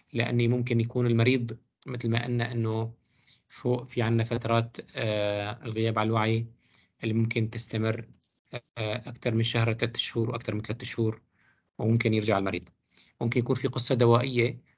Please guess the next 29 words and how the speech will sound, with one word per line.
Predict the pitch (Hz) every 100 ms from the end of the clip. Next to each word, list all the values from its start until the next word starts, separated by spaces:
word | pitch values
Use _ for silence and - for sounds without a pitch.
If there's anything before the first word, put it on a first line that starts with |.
| -
وهذا | 113 113
الشيء | - 120 113 110 117
مر | 120 117 120 -
علينا | 123 117 117 113
كثير | - 120
بممارسة | 110 110 107
السريرية، | - 110 107 113 113
يكون | 110 107 - 113
مريض | 107 110 113 113 _ _ _ _ _
عنده | 117 113
جرعة | 110 113 104
انسمامية | 120 - 110 107 110 110 110 113 - _ _ _ _ 120
آه، | 107
بأدوية | 104 110 127 117 123 117 113 - -
قد | 117 113 -
لا | 120 120 117 117
تحسب، | 113 - 117 104 104 - _ -
آه، | 131 107 101 113 120 -
أو | 120
لا | 113 120 120 117 117
يكون | 131 113 127 117
يعترف | 113 - _ - 120 104
بها | 110 113 113
أو | - 113
ما | 113 123
بيحكوها | 120 - 113 110
الأهل. | 110
مثل | 131 170
مثلا | 180 156 120